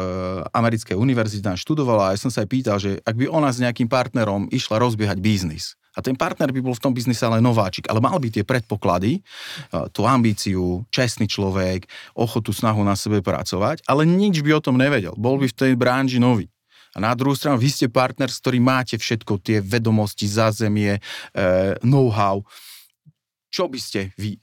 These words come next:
ako prvé robili? A vtedy ona mi to krásne povedala, že by spravila transfer of the knowledge,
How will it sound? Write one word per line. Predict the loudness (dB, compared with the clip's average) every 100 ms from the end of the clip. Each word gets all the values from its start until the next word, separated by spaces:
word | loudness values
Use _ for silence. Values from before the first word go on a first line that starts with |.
| -10
ako | -10 -8
prvé | -8 -4 -4
robili? | -4 -6
A | -8
vtedy | -4 -4 0
ona | 2 4
mi | 2
to | 0
krásne | 0 0 0 -4
povedala, | -2 0 2 2 0
že | -2 -4
by | -4
spravila | -10 -4 -4 -4
transfer | -4 0 0 -2 -4 -2
of | -2 -2
the | 0
knowledge, | 2 2 2 -2 -6